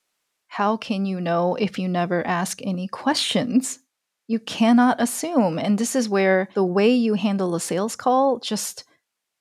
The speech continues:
you are wasting that opportunity if you're not asking basic questions like, "What would make this experience a success for you?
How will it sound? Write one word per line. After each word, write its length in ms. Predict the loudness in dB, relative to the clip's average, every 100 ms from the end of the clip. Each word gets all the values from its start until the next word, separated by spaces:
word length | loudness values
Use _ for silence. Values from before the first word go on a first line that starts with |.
| _
you 180 | 0 2
are 180 | 2 0
wasting 600 | 2 2 2 2 2 4
that 160 | 2
opportunity 760 | 0 -2 -4 0 2 0 -2 -4
if 140 | -4
you're 80 | -2
not 240 | 2 2
asking 800 | 2 0 -2 -6 -4 -4 -2 -4 -4
basic 320 | -6 -2 -4
questions 580 | -2 -2 0 -2 -2 0
like, 240 | -2 -2 -10 -20 _ _ _
"What 180 | -2 2
would 140 | 4
make 220 | 2 0 -2
this 180 | -2
experience 540 | -2 -4 -2 0 0 0
a 60 |
success 460 | -4 -4 -2 0 0
for 160 | 0 -2
you? 360 | 0 -4 -6